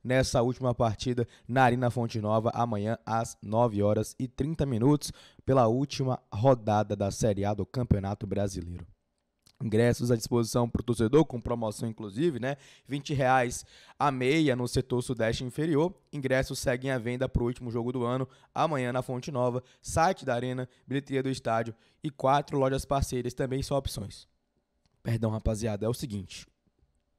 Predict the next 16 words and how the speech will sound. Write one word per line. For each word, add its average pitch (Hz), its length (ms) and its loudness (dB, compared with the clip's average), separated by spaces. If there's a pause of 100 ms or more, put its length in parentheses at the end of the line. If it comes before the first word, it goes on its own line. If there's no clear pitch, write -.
(100)
Bahia 151 240 2
tem 175 120 0
a 151 100 2
quarta, 175 680 4 (840)
a 131 120 -4
quarta 160 580 4
melhor 147 340 0
média 127 320 -2
de 127 120 -2
público 117 440 -10 (400)
da 135 160 0
Série 135 300 -2
A 123 60 0
do 127 100 -4
Campeonato 123 480 -8
Brasileiro. 98 560 -14